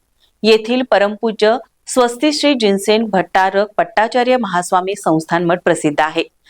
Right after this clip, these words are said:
या मठाकडे पूर्वार्धी काळापासूनच हत्ती आहे. एका बाजूला प्राण्यांच्या गुणवत्तापूर्ण जीवनाच्या हक्काचा आणि धार्मिक विधीसाठी हत्तीच्या वापराच्या हक्काचा संघर्ष असताना प्राण्यांच्या हक्कालाच प्राधान्य द्यावे लागले,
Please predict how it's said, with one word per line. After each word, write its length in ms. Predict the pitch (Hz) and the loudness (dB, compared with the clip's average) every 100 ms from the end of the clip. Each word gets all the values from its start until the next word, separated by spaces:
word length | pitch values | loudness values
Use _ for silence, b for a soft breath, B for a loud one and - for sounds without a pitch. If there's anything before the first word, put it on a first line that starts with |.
| B B | B B
या 100 | 208 | 0
मठाकडे 600 | 202 196 208 202 190 180 - b b | 0 0 -2 -2 -2 -2 -6 b b
पूर्वार्धी 440 | 262 254 285 302 | 4 6 4 2
काळापासूनच 720 | 294 233 220 214 196 196 202 214 | 2 4 4 0 -2 -4 -4 -2
हत्ती 240 | 175 - 165 | -6 -2 0
आहे. 200 | 156 160 _ _ - - | -2 -6 _ _ -10 -4
एका 200 | 196 214 | 0 2
बाजूला 380 | 202 190 190 202 | 2 0 0 0
प्राण्यांच्या 560 | 202 175 170 190 208 | 0 -2 -2 -4 -2
गुणवत्तापूर्ण 880 | 196 175 175 202 - 254 254 226 214 208 | -2 -2 0 -2 0 -2 0 -2 -2 -2
जीवनाच्या 540 | 180 180 190 190 220 | -2 0 0 -2 -2
हक्काचा 580 | 208 165 - 196 202 156 180 B B | -2 -4 -2 0 2 0 -2 B B
आणि 180 | 214 240 | 0 0
धार्मिक 440 | 240 226 233 339 247 | 2 0 2 0 0
विधीसाठी 540 | 226 240 247 208 240 247 | -2 -2 0 -2 -2 -2
हत्तीच्या 500 | 175 - 220 240 254 | -4 -4 -4 0 2
वापराच्या 560 | 190 - 185 190 226 | 2 2 0 0 -2
हक्काचा 520 | 202 175 - 190 220 | -6 -4 -2 0 0
संघर्ष 480 | 233 202 175 180 185 | -2 -4 0 -2 2
असताना 480 | 190 165 190 202 151 B B B - | 0 0 -2 0 -2 B B B 2
प्राण्यांच्या 440 | 247 262 302 339 | 2 2 0 -2
हक्कालाच 560 | 294 226 - 233 254 - | -2 0 0 2 -2 0
प्राधान्य 500 | 196 165 220 220 220 | 0 0 -2 -4 0
द्यावे 300 | 170 160 156 | 0 0 -4
लागले, 260 | 151 160 | -4 -4